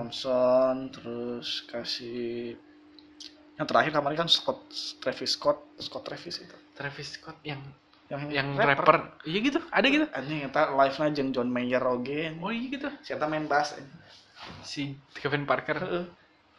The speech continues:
Speaker 2: Dari Tame Impala sih cuman si itu doang
Speaker 1: Si
Speaker 2: ya?
Speaker 1: eta unggul.
Speaker 2: Si Kevin Parker doang, jadi yang lainnya me-, member ini kayak, kayak Maroon five lah ya.
Speaker 1: Tah.
Speaker 2: Adam,
Speaker 1: Tah.
Speaker 2: Adam Levine dan kawan-kawan gitu.
Speaker 1: Ya, geus Arctic Monkey sasuka Tame Impala, Tame Impala kan nyebar deui tah,
Speaker 2: Nah.
Speaker 1: ka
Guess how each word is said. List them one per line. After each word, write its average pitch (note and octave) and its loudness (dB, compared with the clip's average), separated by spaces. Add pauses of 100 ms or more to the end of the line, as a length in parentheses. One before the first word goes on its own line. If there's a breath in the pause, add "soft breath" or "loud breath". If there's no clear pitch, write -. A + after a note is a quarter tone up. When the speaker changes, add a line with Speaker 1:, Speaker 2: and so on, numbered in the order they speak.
(280 soft breath)
Speaker 2:
Dari D3+ 8
Tame C#3+ 6
Impala C3+ 8
sih A3 2
cuman C3 4
si - 2
itu A#2 -2
doang C#3+ 2
Speaker 1:
Si C4 0
Speaker 2:
ya? D#3+ 0
Speaker 1:
eta - -4
unggul. C3 -10
Speaker 2:
Si A2 -8
Kevin C#3+ -4
Parker C#3 -2
doang, D3+ 0
jadi F3 -2
yang C3+ 0
lainnya C#3+ 2
me-, F3+ -4
member B2+ -2
ini D3 -6
kayak, C3+ 4
kayak C3+ 2
Maroon D3+ 4
five E3+ 2
lah C3 -2
ya. D3+ -4 (140)
Speaker 1:
Tah. B2 -2 (240 loud breath)
Speaker 2:
Adam, D3+ 12
Speaker 1:
Tah. A2+ 4
Speaker 2:
Adam D3 12
Levine D3 8
dan C#3 8
kawan-kawan C#3+ 6
gitu. D3+ -10
Speaker 1:
Ya, D3+ 2
geus - 0
Arctic C3 2
Monkey B2+ 2
sasuka D#3+ 0
Tame C#3 -2
Impala, C3+ 4
Tame C#3 0
Impala D#3 4
kan B3+ 4 (140)
nyebar D#3+ 12
deui D#3+ 10
tah, A#3 12
Speaker 2:
Nah. C3 0
Speaker 1:
ka B2 4